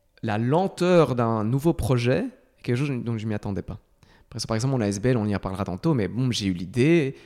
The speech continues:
on a lancé, et c'est parti, et voilà. Après douze ans, c'est encore là. Et c'était beaucoup plus, parce que bon, c'est quelque chose de social, et cetera, mais voilà, start-up, c'est quand, dès que ça doit devenir du bénéfice et qu'on doit pouvoir se, se, devenir self-sustainable, hein, donc,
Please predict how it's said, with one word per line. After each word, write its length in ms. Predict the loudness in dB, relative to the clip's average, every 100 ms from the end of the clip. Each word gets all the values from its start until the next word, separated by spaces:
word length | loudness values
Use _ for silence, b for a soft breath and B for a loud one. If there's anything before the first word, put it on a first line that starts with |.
| b b _ 0
on 140 | 4
a 60 | 4
lancé, 640 | 2 0 2 2 2 0 -4
et 260 | 2 4 4
c'est 140 | 4
parti, 600 | 0 -6 -4 -2 -2 -2
et 140 | -4 -2
voilà. 340 | -2 -4 -6 _
Après 200 | -10 -4
douze 160 | -2 -2
ans, 100 | 0
c'est 120 | 0
encore 200 | -2 -2
là. 160 | -4 -4 B B B B -8
Et 100 | -4
c'était 200 | -2 -4
beaucoup 300 | -2 -2 -2
plus, 240 | -2 -4
parce 140 | -4 -6
que 40 |
bon, 80 | -6
c'est 100 | -8
quelque 160 | -10
chose 120 | -10 -6
de 40 |
social, 320 | -4 -2 -2
et 40 | -2
cetera, 380 | -6 -2 2 2
mais 140 | 0 B B B B B
voilà, 160 | -2 0
start-up, 340 | 0 -2 -2
c'est 260 | -2 -2 -4
quand, 140 | -2
dès 140 | 4 4
que 60 |
ça 60 | 6
doit 140 | 6
devenir 280 | 6 6 4
du 100 | 4
bénéfice 580 | 6 6 6 4 0 2
et 60 | 2
qu'on 140 | 4
doit 120 | 4
pouvoir 260 | 6 6 6
se, 200 | 4 0
se, 380 | 2 0 0 -2
devenir 480 | -2 0 2 2
self-sustainable, 720 | 2 0 0 -4 0 2 2 2
hein, 340 | 0 -2 -4
donc, 280 | -6 -8